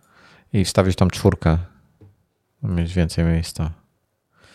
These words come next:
Także nie wiem, no te, T siódemka jest, e, bez toucha, właśnie czerwona, e, dwa tera, tylko też, no wiesz,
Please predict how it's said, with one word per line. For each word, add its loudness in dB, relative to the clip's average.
Także 2
nie 4
wiem, 2
no 0
te, 2
T 0
siódemka 2
jest, 0
e, 4
bez 0
toucha, 2
właśnie -2
czerwona, 0
e, 0
dwa 0
tera, 2
tylko -6
też, -2
no -4
wiesz, 0